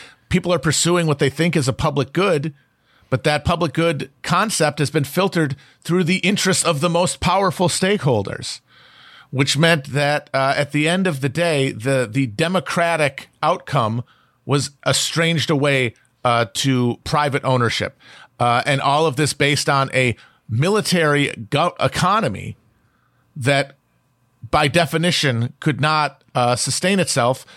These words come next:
because eventually a buildup must be discharged. Uh, and those are the contradictions that are gonna erupt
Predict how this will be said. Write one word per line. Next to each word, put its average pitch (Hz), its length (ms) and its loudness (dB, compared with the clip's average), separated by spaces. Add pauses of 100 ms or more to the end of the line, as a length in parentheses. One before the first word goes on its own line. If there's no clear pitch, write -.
(120)
because 143 460 0 (340)
eventually 156 540 0
a 131 60 2
buildup 151 480 0
must 151 260 0
be 165 180 2
discharged. 139 1040 -2 (720)
Uh, 123 400 4
and 135 540 0 (1000)
those 160 300 -2
are 160 40 0
the 151 80 4
contradictions 143 600 0
that 139 60 0
are 123 60 0
gonna 131 200 0
erupt 127 500 -2